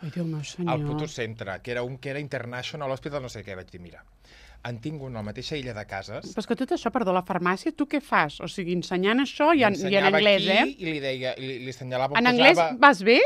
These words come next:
Speaker 1: a Japó o no?
Speaker 2: No.
Speaker 1: No. Val.
Speaker 2: Bueno, no, no. Ta-,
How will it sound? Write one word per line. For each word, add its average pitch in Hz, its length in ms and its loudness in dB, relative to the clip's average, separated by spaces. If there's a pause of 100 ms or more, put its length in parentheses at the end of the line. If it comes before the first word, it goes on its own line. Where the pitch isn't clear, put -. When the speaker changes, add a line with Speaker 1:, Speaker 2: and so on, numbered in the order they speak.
Speaker 1:
a 214 80 2
Japó 208 420 4
o - 20 6
no? 165 200 2 (280)
Speaker 2:
No. 180 160 0
Speaker 1:
No. - 20 -20 (300)
Val. - 80 -6 (260)
Speaker 2:
Bueno, 113 400 -10
no, 113 220 -8
no. 107 340 -10 (880)
Ta-, 147 140 -12